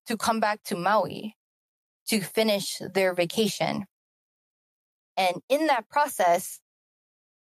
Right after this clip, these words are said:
they still somehow, before they fully closed off Lahaina after the wa-,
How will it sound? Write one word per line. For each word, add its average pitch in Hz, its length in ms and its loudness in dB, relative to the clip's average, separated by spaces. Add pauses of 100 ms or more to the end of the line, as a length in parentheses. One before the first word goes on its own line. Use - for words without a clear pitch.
(420)
they 262 160 2
still 294 300 2
somehow, 254 480 4
before 220 320 2
they 220 140 2
fully 262 320 2
closed 220 340 0
off 190 180 2
Lahaina 190 260 2
after 185 340 0
the 185 100 0
wa-, 185 120 2